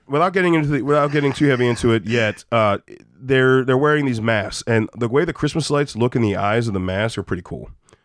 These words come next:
That's a small thing, but all right, this movie, the other thing it does is it does a, the, instead of having the actual phone call be creepy and nasty as fuck,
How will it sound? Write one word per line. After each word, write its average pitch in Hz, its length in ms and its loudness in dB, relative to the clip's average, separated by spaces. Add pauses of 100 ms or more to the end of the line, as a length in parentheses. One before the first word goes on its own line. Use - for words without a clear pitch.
(320)
That's 123 220 -2
a 120 60 -8
small 131 280 2
thing, 92 400 -6 (520)
but 131 220 2 (540)
all 147 80 2
right, 98 200 -2 (180)
this 240 160 -6
movie, 160 380 2 (180)
the 156 100 -2
other 214 140 4
thing 185 160 0
it 156 80 0
does 135 320 0
is 123 300 2
it 117 120 0
does 120 440 2 (100)
a, 107 800 2
the, 110 180 -2
instead 139 320 -2
of 131 100 -2
having 127 440 0
the 110 180 0
actual 110 360 0
phone 104 340 0
call 143 420 2 (320)
be 110 160 -2
creepy 110 440 -2
and 101 80 -2
nasty 104 340 -4
as 95 100 -4
fuck, 104 380 -4